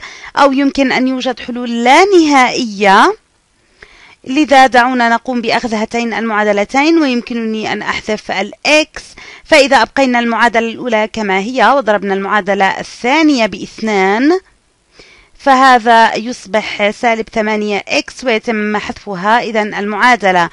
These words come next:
آه، الأولى هي ثمانية إكس ناقص اثنان واي زائد أربعة زي تساوي سبعة.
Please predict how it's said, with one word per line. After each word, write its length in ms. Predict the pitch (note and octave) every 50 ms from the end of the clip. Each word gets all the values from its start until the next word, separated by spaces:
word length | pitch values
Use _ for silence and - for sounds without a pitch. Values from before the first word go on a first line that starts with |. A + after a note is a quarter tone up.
| - - - - - - _ _ _ _ _
آه، 340 | - G#3+ G3+ G#3 G#3 G3 - - -
الأولى 840 | G#3+ A3 A3+ A3 G#3+ G#3 G3+ G3 F#3+ F#3+ - A3 B3 C#4 C#4+ B3
هي 240 | A3+ G#3+ A3+ A3+ G3+
ثمانية 560 | G#3 - A#3 G#3 A3 A#3 A#3 G#3+ G#3 G3+ - - -
إكس 280 | - - - - - -
ناقص 300 | A#3+ G#3+ - - - -
اثنان 420 | G3 - - A#3+ A#3 A#3 A3+ G#3+
واي 480 | G#3 G#3+ A#3 C#4 D#4 D#4 C#4 A#3 A3 G#3+
زائد 400 | F3 G#3+ B3 C4 - A2 D#3 - - -
أربعة 560 | E4 - D#4+ D#4+ B3+ A#3 D4 B3+ A3 A#3+ A#3
زي 380 | A#3 G3 G3 A#3+ A3+ A3 G#3 - -
تساوي 560 | A3+ G#3+ - - A#3+ A3 G#3+ G3+ G3 F#3+ F#3+
سبعة. 720 | - - - G3 F3 E3+ - E3+ D3+ F3+ G3 A3+ C#4 F4